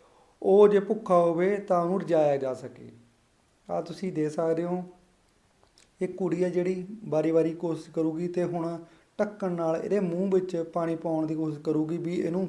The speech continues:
ਹੋ ਸਕੇ ਇਹਨੂੰ ਹੋਸ਼ ਆ ਜਾਵੇ। ਤੁਸੀਂ ਦੇਖ ਸਕਦੇ ਹੋ ਕਿਹੜੇ ਹਾਲਾਤਾਂ ਦੇ ਵਿੱਚ ਆ, ਇਹਦੀਆਂ ਅੱਖਾਂ ਵੀ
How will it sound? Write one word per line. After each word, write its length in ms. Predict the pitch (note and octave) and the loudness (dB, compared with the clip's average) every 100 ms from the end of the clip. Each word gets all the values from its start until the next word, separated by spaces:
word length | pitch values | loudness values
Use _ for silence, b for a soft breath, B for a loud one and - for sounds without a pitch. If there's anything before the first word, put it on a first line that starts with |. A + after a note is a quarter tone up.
| F3 | -2
ਹੋ 140 | E3 | -4
ਸਕੇ 340 | D#3+ E3+ F#3+ G3 | -4 -4 0 0
ਇਹਨੂੰ 240 | F#3+ F#3+ | 0 -4
ਹੋਸ਼ 320 | G3 E3 D#3+ | -2 -2 -2
ਆ 100 | D#3+ | -2
ਜਾਵੇ। 320 | C#3+ C3+ B2+ B2 B2 b b b b b b b _ | -2 -2 -4 -8 -12 b b b b b b b _
ਤੁਸੀਂ 160 | D#3+ | -8
ਦੇਖ 180 | E3+ E3 | -2 0
ਸਕਦੇ 240 | D#3+ E3+ E3 | 0 0 0
ਹੋ 40 | |
ਕਿਹੜੇ 260 | E3+ F3+ F#3+ | -2 0 0
ਹਾਲਾਤਾਂ 420 | D#3+ D#3 D#3 E3 | 0 -2 -2 -4
ਦੇ 120 | E3 | -2
ਵਿੱਚ 360 | D3+ D3 - E3+ | -2 -4 -4 -2
ਆ, 260 | D#3+ D#3+ D#3+ | -2 -2 -6
ਇਹਦੀਆਂ 260 | E3 E3 F3+ | -6 0 0
ਅੱਖਾਂ 440 | F3 - F3 F3 | -2 -8 -4 -2
ਵੀ 240 | F3 F#3+ | 0 -2